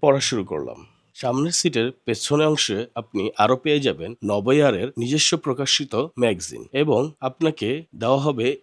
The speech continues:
একটি কাগজের জরুরি ব্যবহার করার জন্য একটি ব্যাগ, যে ব্যাগ আপনি ব্যবহার করার পরে কেবিন ক্রুকে দিয়ে দেওয়ার জন্য অনুরোধও জানিয়ে দেওয়া হয়েছে ব্যাগটিতে।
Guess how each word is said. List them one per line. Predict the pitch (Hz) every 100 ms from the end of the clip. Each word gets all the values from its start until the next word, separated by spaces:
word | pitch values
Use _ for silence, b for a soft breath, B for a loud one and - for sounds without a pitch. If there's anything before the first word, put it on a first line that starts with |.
| 120
একটি | - 107 127 -
কাগজের | 120 120 131 113 120 147 107
জরুরি | 127 131 147 127
ব্যবহার | 123 123 143 143
করার | 151 143 120
জন্য | 87 110 151 - 113
একটি | - 117
ব্যাগ, | 87 71 - - _ 110
যে | 107 131
ব্যাগ | 127 151 156 - 110
আপনি | 123 151 190 131 113
ব্যবহার | 98 101 123 135 151
করার | 143 147 151
পরে | 104 101 143 -
কেবিন | 135 139 175 170
ক্রুকে | 175 170 117 165 117 110
দিয়ে | 127 131
দেওয়ার | 139 143 139
জন্য | 101 110 147 - 135
অনুরোধও | 156 165 131 135 160 - 113
জানিয়ে | 110 117 113
দেওয়া | 113 107
হয়েছে | 113 113 175 185 131 101
ব্যাগটিতে। | 98 - -